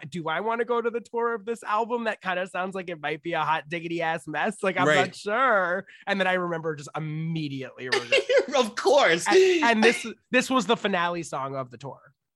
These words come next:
Speaker 2: And the tour felt so represent-, like, it was so perfectly represented by this album. Like, they, they
Speaker 1: Yeah.
Speaker 2: worked together so well in the long run. It's like, of course, again, of course they
Speaker 1: Mm-hmm.
Speaker 2: did.
Speaker 1: Yeah.
Speaker 2: Um, but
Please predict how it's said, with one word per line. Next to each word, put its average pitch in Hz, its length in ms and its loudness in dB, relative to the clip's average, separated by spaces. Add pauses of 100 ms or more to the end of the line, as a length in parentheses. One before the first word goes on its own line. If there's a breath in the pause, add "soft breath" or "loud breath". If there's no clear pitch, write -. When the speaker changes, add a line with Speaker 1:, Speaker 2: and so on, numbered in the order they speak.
(520 soft breath)
Speaker 2:
And 226 160 4
the 226 80 4
tour 220 380 -2
felt 196 520 -4
so 160 720 -2 (240)
represent-, 156 460 -2
like, 165 140 0
it 170 100 0
was 175 140 -2
so 185 440 -2
perfectly 180 520 -6
represented 135 580 -4 (300)
by 127 160 0
this 120 340 -4
album. 117 380 -6
Like, 127 180 -6
they, - 80 -10 (240 loud breath)
they 165 80 2
Speaker 1:
Yeah. 175 140 2
Speaker 2:
worked 180 340 0
together 139 440 -2
so 139 200 -4
well 117 380 -6
in 120 100 -12
the 117 80 -8
long 117 260 -8
run. 156 380 -4
It's 139 140 -4
like, 123 80 -4
of 127 100 -6
course, 127 240 -12
again, 135 240 -2
of 110 100 -10
course 143 220 -10
they 131 60 -4
Speaker 1:
Mm-hmm. 131 60 -2 (200)
Speaker 2:
did. 156 60 -18 (560 loud breath)
Speaker 1:
Yeah. 135 220 6
Speaker 2:
Um, 131 280 -4 (600 loud breath)
but 190 260 4